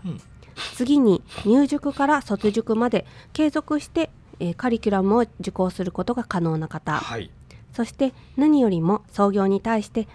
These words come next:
Speaker 2: 熱い気持ちの、
Speaker 1: うんうん。
Speaker 2: 熱い気持ちをお持ちの方を求めております。
Speaker 1: うん。はい、そうなんですよね。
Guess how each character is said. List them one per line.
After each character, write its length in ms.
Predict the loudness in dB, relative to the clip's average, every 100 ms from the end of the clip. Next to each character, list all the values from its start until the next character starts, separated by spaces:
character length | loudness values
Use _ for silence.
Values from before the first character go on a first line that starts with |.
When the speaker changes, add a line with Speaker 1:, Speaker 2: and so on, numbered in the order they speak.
| -10
Speaker 2:
熱 240 | -2 2
い 80 | 2
気 100 | 2
持 120 | -4
ち 100 | -2
の、 320 | -2 0 -2 -6
Speaker 1:
う 80 | -8
ん 40 | -8
う 20 |
ん。 120 | -8 -6
Speaker 2:
熱 360 | -6 -6 -2 0
い 60 |
気 80 | 8
持 140 | 8 8
ち 100 | 4
を 80 |
お 60 | 0
持 100 | -2
ち 100 | -2
の 120 | -4
方 260 | -4 -2 -2
を 80 | 0
求 220 | -4 -2
め 120 | -6
て 120 | -6
お 40 | -2
り 80 | 0
ま 140 | 0
す。 100 | 0
Speaker 1:
う 20 |
ん。 40 | -2
は 300 | -4 -6 -6
い、 60 |
そ 240 | -6 -6 -6
う 20 |
な 140 | -6
ん 60 | -6
で 100 | -8
す 140 | -8
よ 120 | -6 -4
ね。 520 | -2 0 0 0